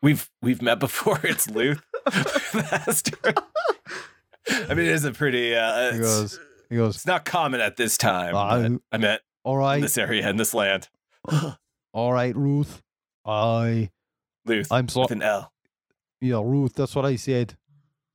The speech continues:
Speaker 2: You, uh, you seem like nice guy, and, uh, you will find good partner, but I do not think we are a good partner together. We are both big guys, and that's not good on cart.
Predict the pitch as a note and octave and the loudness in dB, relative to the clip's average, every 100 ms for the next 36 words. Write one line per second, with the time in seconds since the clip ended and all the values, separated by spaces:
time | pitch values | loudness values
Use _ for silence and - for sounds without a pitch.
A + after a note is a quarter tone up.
0 | _ C3+ B2 B2+ B2+ B2+ B2+ B2+ B2+ B2 | _ -6 -2 0 2 2 2 2 2 2
1 | B2 - _ C#3+ C3+ - D#3 C#3 C#3 - | 0 -4 _ 0 0 0 0 2 0 0
2 | D3 C#3+ - C#3+ C3+ C3+ B2+ B2 C3 C3 | 0 0 0 0 2 2 0 0 0 2
3 | B2+ B2+ C#3 C3+ - C#3+ C3+ A2+ C#3+ B2+ | 2 2 2 0 0 0 0 0 0 0
4 | - B2 B2 C#3 B2+ C3 C3 C3+ B2 B2+ | 0 0 2 0 0 2 2 2 0 -2
5 | A#2+ C3 A#2+ C#3+ - C3 B2 A#2+ A#2 B2 | 0 0 0 -4 0 2 2 2 2 0
6 | - A#2 B2 A#2 B2+ A2+ A#2 A#2 A#2 A#2+ | 0 2 2 2 0 0 2 2 2 2
7 | A#2 B2 B2 - B2+ A2+ B2+ A#2+ A#2+ B2 | 2 2 0 0 -4 0 0 2 0 0
8 | A#2 A#2 - A#2+ - B2+ B2 A#2+ G#2+ - | 2 0 2 0 0 -2 0 0 -2 0
9 | G#2+ G2+ - | 0 0 -4